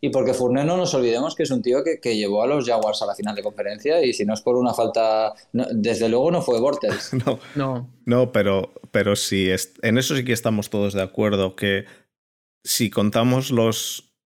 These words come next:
Speaker 2: todos los jugadores de Tampa en su prime time, como hemos hablado ya Adri y yo alguna vez, es,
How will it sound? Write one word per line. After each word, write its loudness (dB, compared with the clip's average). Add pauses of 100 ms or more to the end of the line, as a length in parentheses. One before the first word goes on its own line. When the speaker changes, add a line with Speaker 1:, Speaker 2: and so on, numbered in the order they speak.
Speaker 2:
todos 4
los 0
jugadores 2
de 2
Tampa 0
en 2
su -2
prime 0
time, -2
como -2
hemos 0
hablado 2
ya 2
Adri 0
y -2
yo 0
alguna -2
vez, 2 (960)
es, 0